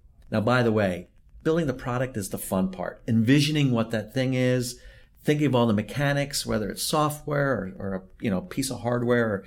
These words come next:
whether it's a toilet paper dispenser. Like, that's the idea, right? And so we get around, most of us get jazzed about the product. But it turns out that the world is littered with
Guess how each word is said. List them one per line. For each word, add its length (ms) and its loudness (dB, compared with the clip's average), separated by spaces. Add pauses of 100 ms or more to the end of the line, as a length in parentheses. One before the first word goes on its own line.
(260)
whether 260 0
it's 160 -2
a 320 0
toilet 320 2
paper 240 -2
dispenser. 480 -4
Like, 220 -4 (260)
that's 300 0
the 320 -4
idea, 480 4
right? 260 0
And 100 -8
so 120 0
we 100 4
get 220 2
around, 400 0 (240)
most 280 4
of 80 -4
us 340 -2 (160)
get 340 -2
jazzed 580 0
about 460 -2
the 80 2
product. 640 -6 (800)
But 80 2
it 100 -6
turns 300 2
out 300 0
that 120 -6
the 80 2
world 300 4
is 180 -2
littered 640 2
with 380 0